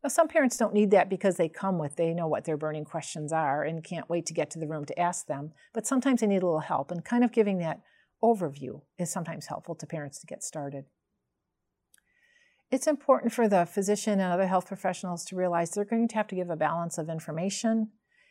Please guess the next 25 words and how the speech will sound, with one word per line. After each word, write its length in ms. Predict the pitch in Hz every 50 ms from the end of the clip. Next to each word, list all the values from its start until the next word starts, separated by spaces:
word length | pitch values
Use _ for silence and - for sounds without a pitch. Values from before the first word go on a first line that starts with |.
| _ _ _ _
emotional 580 | - 156 156 151 160 180 170 - - 208 202 196
support, 840 | 202 - 202 196 - - 202 190 196 190 190 196 196 - - - _ _ _ _ _ _ _
and 220 | - 185 175 165 - _ _ _ -
opportunity, 960 | 170 175 180 - 190 196 - 202 196 190 190 190 196 - 196 175 180 175 175 170 _ _ _ _ _ _
uh, 200 | - 160 147 147 147 _
for 180 | - - 190 180
the 80 | 165
parents 380 | 156 - 170 160 156 147 - -
to 80 | - 156
give 180 | 147 143 143
feedback. 600 | - - 139 135 139 - - - - - _ - _ _ _ _ _ _ _ _ _ _ _ _ _ _ _ _ _ _ _ _ _ _ _ _ _ _ _ - _ _ _ _ -
We 80 | 175 151
have 140 | 185 190 190
to 100 | - 165
really 360 | 170 185 180 175 170 165 196 233 208 - _ _ _ _ _ _ _ _ -
be 80 | 190 180
comfortable 400 | - 180 170 - - 175 175 170
with 180 | 170 160 -
pauses. 680 | - - 165 165 170 165 - 185 180 185 185 - - _ _ _ _ _ _ _ _ -
We 100 | 185 175
have 240 | 151 175 165 165 -
to 280 | - 175 160 156 156 147 -
allow 240 | 160 160 160 151 160
parents 440 | - - 180 170 170 175 170 - - -
to 300 | - 170 156 151 147 151